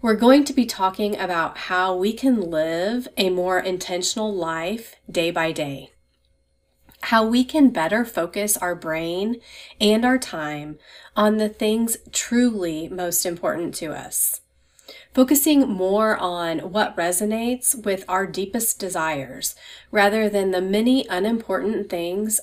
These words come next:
our default brain tries to get us to focus on today. In our world, we're surrounded by these things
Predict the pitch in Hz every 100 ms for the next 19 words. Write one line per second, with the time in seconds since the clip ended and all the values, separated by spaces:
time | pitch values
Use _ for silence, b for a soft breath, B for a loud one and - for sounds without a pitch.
0 | - 180 202 165 180 175 220 214 254 240
1 | 247 254 247 - - 190 196 240 - 226
2 | 208 175 180 202 214 - 180 175 170 208
3 | 202 208 208 214 208 190 170 156 - 139
4 | _ _ _ B B B B B B B
5 | B - 240 302 294 180 170 175 180 -
6 | 214 202 240 277 - 247 185 175 175 180
7 | 180 170 160 160 165 175 180 190 202 -
8 | 175 160 156 156 -